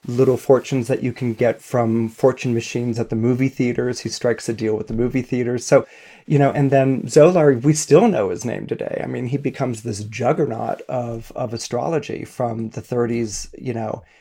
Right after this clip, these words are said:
until when he passes. I think it's in the seventies.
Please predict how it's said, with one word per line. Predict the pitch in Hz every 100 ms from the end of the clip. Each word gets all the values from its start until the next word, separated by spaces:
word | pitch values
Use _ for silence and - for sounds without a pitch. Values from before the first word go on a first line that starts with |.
| -
until | 135 - 117
when | 117
he | 110 117 113
passes. | 113 113 - 107
I | 117
think | - 120
it's | 113 -
in |
the | 110
seventies. | 113 113 113 117 - 82